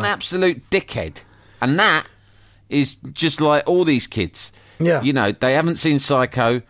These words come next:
Speaker 2: They haven't seen Good-, and, and for that reason, I've got no problem in selling all of them. Guess what? Right? He's dressed up as his mum and he's killing the birds all the way through it, dressed up as his mum in Psycho.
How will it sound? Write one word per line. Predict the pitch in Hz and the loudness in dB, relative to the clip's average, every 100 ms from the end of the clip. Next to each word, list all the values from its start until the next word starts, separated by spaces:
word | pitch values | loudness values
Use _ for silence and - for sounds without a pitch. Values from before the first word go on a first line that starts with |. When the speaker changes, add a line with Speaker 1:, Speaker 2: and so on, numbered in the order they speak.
| _ - | _ -2
Speaker 2:
They | 104 | 2
haven't | 175 160 - | 2 0 -2
seen | 117 98 | -2 0
Good-, | 110 85 - | 0 -2 0
and, | 120 123 - | -2 -2 -4
and | 117 113 - | -2 -2 -2
for | 127 | 0
that | 175 - | 0 0
reason, | 113 107 98 107 107 - | -2 -2 0 0 0 -2
I've | 107 - | -4 0
got | 120 | -2
no | 139 160 143 | 2 0 0
problem | 143 113 104 101 | 0 -2 -2 -2
in | |
selling | 98 117 104 107 | 0 0 0 0
all | 110 98 | 0 0
of | - | 0
them. | 95 95 - - | -2 -2 -4 -4
Guess | 151 139 113 | -2 -2 0
what? | 107 78 - _ _ _ - | 0 0 -6 _ _ _ -2
Right? | 104 107 107 _ _ _ _ _ _ _ _ _ _ - | 0 0 -2 _ _ _ _ _ _ _ _ _ _ -4
He's | 127 - | -4 -2
dressed | 165 139 - | -2 -2 -2
up | 131 - | -4 -2
as | 110 | -2
his | 117 110 | -2 2
mum | 117 95 95 | 2 0 -2
and | 104 101 | -2 -2
he's | 92 | -2
killing | - 127 107 101 | -2 0 2 2
the | 98 | 0
birds | 85 - 110 92 85 - | -2 -4 0 0 0 0
all | 98 | 2
the | 101 | 2
way | 95 92 | 2 0
through | - 90 | -2 -2
it, | 87 | 0
dressed | - 95 - | 0 0 0
up | 92 95 | -4 -4
as | 82 | -2
his | 92 87 | 0 0
mum | 82 76 - - | -2 -4 -10 -6
in | 90 | -4
Psycho. | - 98 82 - 76 | -2 0 0 -2 -6